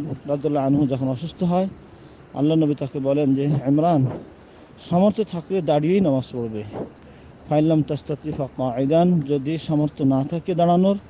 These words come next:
তাহলে বসে পড়বে। ফাইন লাম তাস্তাতি ফাআলা জামবিন, যদি এটাও অপারগ হয়ে যাও, তাহলে পার্শ্বে শুয়েও নামাজ পড়তে হবে। শেখ সালেহ উসাইমিন রাহিমাহুল্লাহ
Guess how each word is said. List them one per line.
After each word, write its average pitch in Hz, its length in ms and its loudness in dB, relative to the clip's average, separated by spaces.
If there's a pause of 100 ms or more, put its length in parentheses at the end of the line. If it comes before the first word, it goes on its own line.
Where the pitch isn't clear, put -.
(480)
তাহলে 147 200 0
বসে 139 360 -2
পড়বে। 113 280 -4
ফাইন 135 300 -2
লাম 156 160 2
তাস্তাতি 156 560 -6 (760)
ফাআলা 139 400 0
জামবিন, 147 600 2 (260)
যদি 147 240 -2
এটাও 196 320 2 (720)
অপারগ 175 360 2
হয়ে 156 240 2
যাও, 135 260 0 (280)
তাহলে 147 380 2 (1000)
পার্শ্বে 151 420 0
শুয়েও 185 460 2 (160)
নামাজ 139 340 2
পড়তে 127 240 -6
হবে। 107 240 -8 (880)
শেখ 175 320 2
সালেহ 165 440 2
উসাইমিন 156 440 2
রাহিমাহুল্লাহ 139 800 0